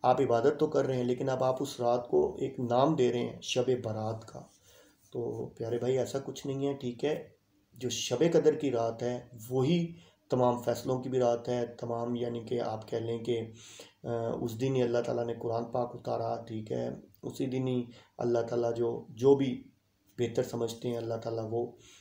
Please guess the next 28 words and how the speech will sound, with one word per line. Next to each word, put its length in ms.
फ़ैसले 300
जो 120
उनके 220
होते 260
हैं 80
वो, 160
वो 120
करते 340
हैं, 100
जैसा 220
कि 80
मैंने 240
सूरह 400
दुखान 460
की 120
आयत 320
में 100
भी 100
आपको 500
पढ़कर 280
बताया। 460
तो 420
एक 220
रात 320
को 100
बिल्कुल 760
कतन 540
आप 300